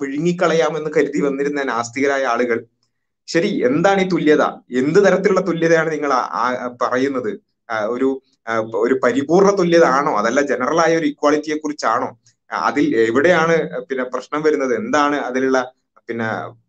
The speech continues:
പ്രയാസങ്ങൾ എന്നൊക്കെ നമ്മൾ തിരിച്ചു ചോദിക്കുമ്പോഴേക്ക്, ആ,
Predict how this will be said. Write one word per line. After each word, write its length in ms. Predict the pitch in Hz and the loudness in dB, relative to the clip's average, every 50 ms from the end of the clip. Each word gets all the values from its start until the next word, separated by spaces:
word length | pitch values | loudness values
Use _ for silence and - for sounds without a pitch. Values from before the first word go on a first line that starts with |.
| _ - | _ 0
പ്രയാസങ്ങൾ 500 | - 117 120 123 127 - 143 131 127 131 | 2 2 2 2 2 0 -2 -4 -2 -2
എന്നൊക്കെ 260 | 131 147 143 143 170 | -2 -2 -2 -2 0
നമ്മൾ 200 | 165 160 165 165 | 0 0 0 -2
തിരിച്ചു 300 | 165 165 143 135 - 165 | -4 -6 -10 -10 -8 -6
ചോദിക്കുമ്പോഴേക്ക്, 880 | 160 156 147 139 143 143 147 143 143 139 139 139 135 - 143 143 143 143 - _ _ _ _ - 117 | -2 0 0 0 0 -4 -4 -2 0 0 0 0 0 -2 -2 -2 -2 -4 -8 _ _ _ _ -8 -4
ആ, 360 | 117 117 113 113 110 - | -2 -2 0 0 -2 -4